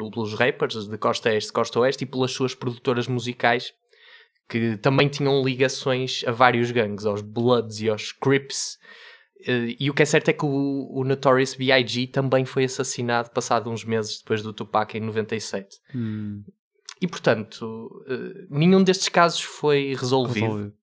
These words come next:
Speaker 1: E daí que surgiram várias teorias da, da conspiração.
Speaker 2: Para
Speaker 1: Eh,
Speaker 2: explicar o, o desaparecimento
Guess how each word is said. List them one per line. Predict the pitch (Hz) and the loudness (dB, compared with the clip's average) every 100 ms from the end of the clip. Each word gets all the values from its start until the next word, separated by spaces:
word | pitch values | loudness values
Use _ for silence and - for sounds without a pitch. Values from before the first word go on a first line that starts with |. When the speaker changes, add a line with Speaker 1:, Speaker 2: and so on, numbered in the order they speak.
| _ _ _ | _ _ _
Speaker 1:
E | 147 | -4
daí | 131 151 151 156 | 2 4 2 -4
que | 160 - | -8 -6
surgiram | - 139 156 160 156 | -4 -4 -2 0 2
várias | 151 147 151 - | 0 0 -2 -4
teorias | - 151 147 147 143 135 | -6 -6 -2 0 0 0
da, | 147 143 143 135 - | 0 2 0 -4 -4
da | 135 | -6
conspiração. | 135 139 - 135 135 - 110 101 _ _ _ _ _ _ _ | -2 -4 -4 -4 -4 -2 -4 -4 _ _ _ _ _ _ _
Speaker 2:
Para | 117 | -2
Speaker 1:
Eh, | 113 | 0
Speaker 2:
explicar | 120 120 110 117 117 | 0 0 0 0 0
o, | 120 120 120 120 120 131 139 - _ | 0 0 0 0 -2 -4 -12 -16 _
o | - 131 | 0 0
desaparecimento | 107 110 113 120 113 - 120 120 113 - | 0 -2 2 2 0 0 2 2 0 -4